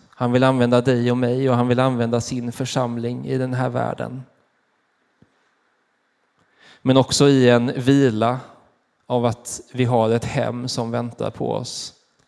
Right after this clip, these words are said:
Vi har en Gud som står med öppna armar och, och längtar efter oss.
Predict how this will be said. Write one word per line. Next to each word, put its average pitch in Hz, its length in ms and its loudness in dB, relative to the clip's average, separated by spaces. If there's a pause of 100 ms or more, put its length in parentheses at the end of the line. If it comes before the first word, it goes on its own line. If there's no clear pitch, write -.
(640)
Vi 120 100 0
har 120 160 6
en 113 120 2
Gud 117 320 2
som 127 160 0
står 117 320 2
med 110 220 0
öppna 123 340 0
armar 120 540 0
och, 113 420 0
och 123 220 -4
längtar 123 520 -2
efter - 360 -6
oss. - 420 -10